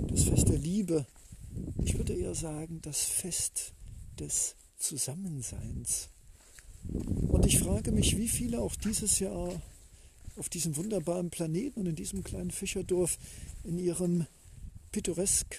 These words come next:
herausgeputzten, puppenhaften, sehr ästhetisch und geschmackvollen mit ikea-Lampen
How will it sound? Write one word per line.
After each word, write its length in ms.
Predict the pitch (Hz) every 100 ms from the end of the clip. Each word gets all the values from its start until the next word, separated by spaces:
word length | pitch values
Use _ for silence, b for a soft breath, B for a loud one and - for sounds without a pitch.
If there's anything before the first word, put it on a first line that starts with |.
| - -
herausgeputzten, 1160 | 175 151 196 - 175 - - - - - 185 -
puppenhaften, 920 | 226 - 202 170 170 - - 180 170 b b b b b b
sehr 260 | - 202 185
ästhetisch 540 | - - 202 202 -
und 80 | 131
geschmackvollen 760 | - - 160 - - 180 160
mit 140 | 147 151
ikea-Lampen 1040 | - - 185 160 143 131 165 190 175